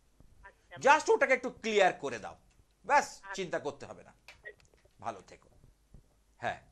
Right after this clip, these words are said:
Speaker 2: ভালো আমাদের থাকতেই হবে। তাই বলি, প্রচণ্ড আমার এখন যেহেতু সামনে মহালয়া, নবরাত্রি, প্রচণ্ড কাজের চাপ। তাই আপনাদের উদ্দেশ্যে একটা কথা বলি, যারা যারা ভাবছেন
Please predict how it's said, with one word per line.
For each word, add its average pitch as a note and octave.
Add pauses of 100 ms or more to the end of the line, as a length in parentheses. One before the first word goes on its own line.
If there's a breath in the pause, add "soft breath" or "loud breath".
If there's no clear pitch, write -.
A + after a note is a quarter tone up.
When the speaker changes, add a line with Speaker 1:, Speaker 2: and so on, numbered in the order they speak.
Speaker 2:
ভালো G2+
আমাদের G2+
থাকতেই -
হবে। - (1120 soft breath)
তাই A#3
বলি, D4 (160)
প্রচণ্ড D#4
আমার D4
এখন A3
যেহেতু A3 (340)
সামনে E3
মহালয়া, E3+ (120)
নবরাত্রি, B2+
প্রচণ্ড C#3
কাজের D3
চাপ। D3+ (720 soft breath)
তাই G#3
আপনাদের G#3+
উদ্দেশ্যে F#3+
একটা F#3+
কথা G3
বলি, F#3+ (1160 soft breath)
যারা F3
যারা F3+
ভাবছেন E3